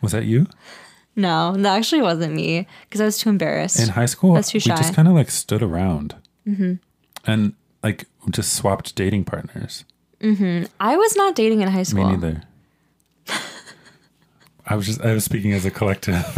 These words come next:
Speaker 1: <laughs>
Speaker 2: But it's interesting because, like, people that I know who dated in high school
Speaker 1: Mm-hmm.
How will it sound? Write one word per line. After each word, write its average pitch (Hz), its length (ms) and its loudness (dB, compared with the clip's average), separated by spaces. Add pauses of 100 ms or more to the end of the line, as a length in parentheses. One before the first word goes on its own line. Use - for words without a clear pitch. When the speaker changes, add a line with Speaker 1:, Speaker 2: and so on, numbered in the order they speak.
(140)
Speaker 1:
<laughs> - 20 -18
Speaker 2:
But 277 180 4
it's 320 180 0
interesting 294 500 2
because, 285 320 0
like, 220 260 2 (340)
people 226 320 0
that 220 160 0
I 214 80 2
know 190 400 2
who 185 580 0
dated 170 380 -2
in 208 140 0
high 220 160 2
school 247 520 0
Speaker 1:
Mm-hmm. - 60 -18